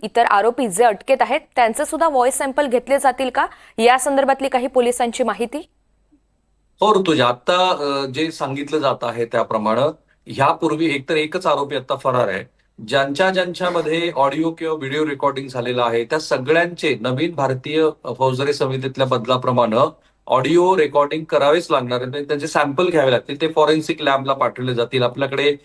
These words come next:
Speaker 2: नवी मुंबई आणि छत्रपती संभाजीनगरच्या वेगवेगळ्या ठिकाणी फॉरेन्सिक लॅब आहेत, त्या लॅबमध्ये ते तपासावे लागतील. ते तपासल्यानंतर त्याचा आवाज जर जुळला एकमेकांशी तर ऋतुजा याच्यामध्ये वेगळ्या कुठल्याच अशा,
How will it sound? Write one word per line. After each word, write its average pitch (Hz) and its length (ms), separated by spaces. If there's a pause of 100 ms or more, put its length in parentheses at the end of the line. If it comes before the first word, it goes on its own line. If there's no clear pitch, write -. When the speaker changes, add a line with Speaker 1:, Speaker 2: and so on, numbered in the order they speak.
(220)
Speaker 2:
नवी 143 260
मुंबई 156 540 (100)
आणि 135 520
छत्रपती 143 380
संभाजीनगरच्या 139 720
वेगवेगळ्या 165 260
ठिकाणी 165 300
फॉरेन्सिक 147 500
लॅब 127 300
आहेत, 98 100 (400)
त्या 160 120
लॅबमध्ये 160 480
ते 165 120
तपासावे 160 560
लागतील. 147 380
ते 170 60
तपासल्यानंतर 156 840
त्याचा 143 360
आवाज 151 480
जर 180 100
जुळला 156 420
एकमेकांशी 135 720 (460)
तर 165 120
ऋतुजा 175 380
याच्यामध्ये 165 720 (380)
वेगळ्या 147 400
कुठल्याच 175 680
अशा, 175 260